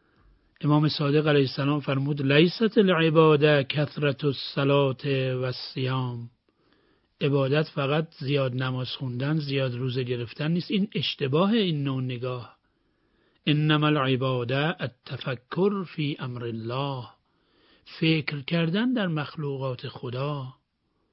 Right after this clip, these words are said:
فکر کردن در مدیریت و ربوبیت خدا، این عبادته.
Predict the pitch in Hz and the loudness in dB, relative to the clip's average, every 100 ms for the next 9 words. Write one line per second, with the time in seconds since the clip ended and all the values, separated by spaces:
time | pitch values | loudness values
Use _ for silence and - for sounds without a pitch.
0 | _ _ _ _ _ _ _ _ - 156 | _ _ _ _ _ _ _ _ -6 0
1 | 156 143 139 131 156 147 160 202 180 170 | 0 -2 -6 -6 -4 -2 -2 0 0 -2
2 | 165 - _ _ 143 131 143 135 135 131 | -4 -10 _ _ -6 -2 0 0 0 0
3 | 156 170 151 139 131 131 131 127 135 127 | 0 0 0 0 -2 -2 -2 -2 -2 -4
4 | 131 - 127 135 147 139 160 - 143 - | -10 -8 -4 -2 -2 -4 -8 -6 -6 -6
5 | 127 127 117 147 - 170 147 | -6 -6 -6 -8 -4 -6 -6